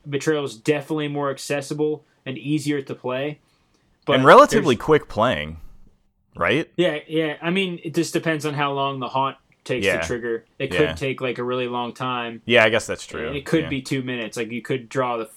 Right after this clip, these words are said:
Speaker 1: first three tiles you draw could be
Speaker 2: Yeah.
Speaker 1: what trigger it. So it just depends on your scenario.
Speaker 2: I've only played it once.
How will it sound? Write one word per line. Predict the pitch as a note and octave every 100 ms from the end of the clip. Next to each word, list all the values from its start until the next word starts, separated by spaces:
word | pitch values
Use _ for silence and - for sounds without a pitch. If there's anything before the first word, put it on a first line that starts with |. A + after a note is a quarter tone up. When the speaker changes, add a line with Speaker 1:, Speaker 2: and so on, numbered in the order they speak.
| -
Speaker 1:
first | - C#3 -
three | C3+
tiles | B2+ C3 B2 A#2
you | A#2
draw | A2+ G#2+ G#2+
could | A#2 A2
be | G#2+ G#2 - _ _
Speaker 2:
Yeah. | F#2 E2+ D#2+ - _ _
Speaker 1:
what | A#2 A#2
trigger | A#2+ A2 G#2+
it. | G2+
So | -
it | C3+
just | C3+
depends | D3 C3 B2+ A2
on | G#2+
your | G#2
scenario. | - G2+ G#2 G2+ G2 F#2+ _ _ _ -
Speaker 2:
I've | C#3 F3+
only | G3
played | D#3 C#3 B2+
it | F#2+
once. | G#2 G#2+ A2 - -